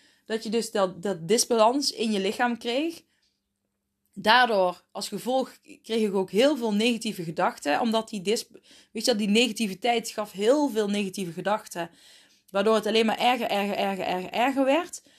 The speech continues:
En het heeft, nou ja, zes jaar of zo geduurd. En toen gingen mijn oren piepen.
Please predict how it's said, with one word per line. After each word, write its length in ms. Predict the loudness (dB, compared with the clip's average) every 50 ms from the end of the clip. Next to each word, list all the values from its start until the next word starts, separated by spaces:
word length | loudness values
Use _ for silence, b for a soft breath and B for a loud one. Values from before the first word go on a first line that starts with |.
| b b b _
En 300 | -4 -4 -4 -4 -6 -8
het 320 | -14 -20 -14 -12 -8 -4 0
heeft, 220 | 0 0 0 0
nou 160 | 0 0 0
ja, 160 | 0 0 -2
zes 300 | 0 2 2 2 2 2
jaar 220 | 2 2 2 2 2
of 80 | 0
zo 180 | -2 -2 -2 -2
geduurd. 580 | -2 -4 -4 -2 -2 -2 -2 -4 -4 -8 -14 -20 _ _ _ _ _ _ _
En 140 | -10 -8 -6
toen 220 | -4 -2 -2 0
gingen 240 | 2 2 2 2 2
mijn 180 | 0 0 0 2
oren 320 | 4 6 6 4 2 -2
piepen. 440 | -6 -8 -8 -8 -8 -10 -10 -12 -16